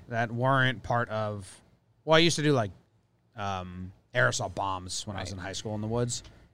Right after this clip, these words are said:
Speaker 1: Huge flames. Very dangerous. The mattress, when we burnt that, that was crazy.
Speaker 2: Went up quick. Pulled it out of the garage, right?
Speaker 1: Yeah, well, the, we, the
Speaker 2: Yeah.
Speaker 1: house we lived in in college, everyone that moved out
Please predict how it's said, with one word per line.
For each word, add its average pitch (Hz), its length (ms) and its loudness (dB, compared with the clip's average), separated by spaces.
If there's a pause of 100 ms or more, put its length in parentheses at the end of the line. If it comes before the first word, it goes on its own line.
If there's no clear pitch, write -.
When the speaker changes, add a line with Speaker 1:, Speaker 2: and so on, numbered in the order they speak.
(520)
Speaker 1:
Huge 127 480 -2
flames. - 480 -10 (240)
Very 104 320 0
dangerous. 80 440 -12 (500)
The 110 80 -6
mattress, 151 460 4
when 131 100 0
we 151 80 6
burnt 123 300 2
that, 180 260 8 (520)
that 147 180 8
was 104 120 0
crazy. 113 1300 -2
Speaker 2:
Went 127 140 -2
up 143 160 -4
quick. 160 280 0 (1080)
Pulled 185 180 2
it 214 60 6
out 233 80 12
of 220 60 10
the 190 60 0
garage, 143 560 4
right? 170 340 -4 (140)
Speaker 1:
Yeah, 160 220 8
well, 156 160 10
the, 143 180 4 (160)
we, 143 300 6
the 117 160 0
Speaker 2:
Yeah. 117 60 6
Speaker 1:
house 160 320 8
we 151 120 8
lived 139 220 6
in 131 80 4
in 120 160 0
college, 131 520 6
everyone 151 360 4
that 135 160 2
moved 123 320 0
out 127 300 4